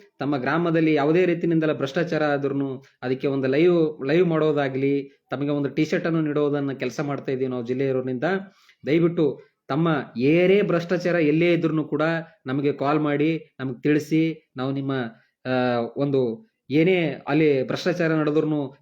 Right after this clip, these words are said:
ತಮ್ಮ ಹಿಂದೆ ನಾವು ಬೆಂಬಲವಾಗಿ ಬರ್ತೀವಿ. ಅಲ್ಲಿರುವಂತ ಪ್ರಶ್ನೆ ಮಾಡೋಣ, ಅಲ್ಲಿ ಅನ್ಯಾಯವನ್ನ ನಿಲ್ಸೋಕ್ ಪ್ರಯತ್ನ ಪಡೋಣ. ದಯವಿಟ್ಟು ಎಲ್ಲಾ ಸಾರ್ವಜನಿಕರಲ್ಲಿ ಒಂದೇ ವಿನಂತಿ ಇರ್ತದ, ಯಾರೇ ಆದ್ರೂನು ಕೂಡ ಈ ಜಿಲ್ಲಾ ಅಧ್ಯಕ್ಷನಾಗಿ ಸಿದ್ಧಾರ್ಥ ಮಿಶೆ ತಮ್ಮಲ್ಲಿ ಕೇಳ್ಕೊಂಡು ಒಂದೇ, ಈಗ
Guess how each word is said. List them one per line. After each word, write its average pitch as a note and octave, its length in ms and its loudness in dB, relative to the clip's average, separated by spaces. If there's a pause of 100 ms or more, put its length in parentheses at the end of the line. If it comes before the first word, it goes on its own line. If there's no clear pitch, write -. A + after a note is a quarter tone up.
ತಮ್ಮ C#3+ 180 0
ಹಿಂದೆ D#3 180 2
ನಾವು D3+ 140 -2
ಬೆಂಬಲವಾಗಿ C#3+ 460 0
ಬರ್ತೀವಿ. D3 720 0
ಅಲ್ಲಿರುವಂತ D3 480 2
ಪ್ರಶ್ನೆ D3 360 -2
ಮಾಡೋಣ, C#3+ 300 0 (460)
ಅಲ್ಲಿ C3 160 -2
ಅನ್ಯಾಯವನ್ನ E3 580 2 (440)
ನಿಲ್ಸೋಕ್ E3+ 360 0
ಪ್ರಯತ್ನ F3 300 0
ಪಡೋಣ. D3+ 300 0 (480)
ದಯವಿಟ್ಟು D#3+ 720 0
ಎಲ್ಲಾ D3+ 260 0
ಸಾರ್ವಜನಿಕರಲ್ಲಿ D#3 720 -2
ಒಂದೇ C3+ 220 0
ವಿನಂತಿ D3 280 -2
ಇರ್ತದ, D3 440 -6 (320)
ಯಾರೇ D#3 340 2
ಆದ್ರೂನು E3 380 0
ಕೂಡ D#3 180 -2 (440)
ಈ A#2+ 80 -8
ಜಿಲ್ಲಾ C#3+ 260 0
ಅಧ್ಯಕ್ಷನಾಗಿ D#3 600 0
ಸಿದ್ಧಾರ್ಥ D3 360 -4
ಮಿಶೆ D3 240 -2
ತಮ್ಮಲ್ಲಿ C3+ 340 -4
ಕೇಳ್ಕೊಂಡು C#3+ 380 -2
ಒಂದೇ, E3 500 0 (280)
ಈಗ D3 200 0